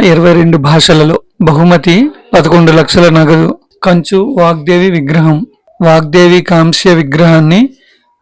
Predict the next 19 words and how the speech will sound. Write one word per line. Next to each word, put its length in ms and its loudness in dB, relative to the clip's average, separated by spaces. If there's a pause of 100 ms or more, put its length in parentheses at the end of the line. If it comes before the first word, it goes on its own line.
(140)
మధ్యప్రదేశ్లోని 960 0 (200)
ధారానగరి 720 0 (240)
నుంచి 300 -2
గ్రహించారు. 600 -2 (240)
పంతొమ్మిది 440 0
వందల 260 0
ఎనభై 300 0
ఒకటి 220 -4 (100)
వరకు 300 -4 (280)
రచనకు 460 -2 (140)
బహుమతి 380 -2
ఇచ్చేవారు. 500 -2 (640)
పంతొమ్మిది 420 0
వందల 280 0
ఎనభై 240 0
రెండు 280 -2
నుండి 240 -2 (200)
సాహిత్య 520 -2
రంగంలో 380 -4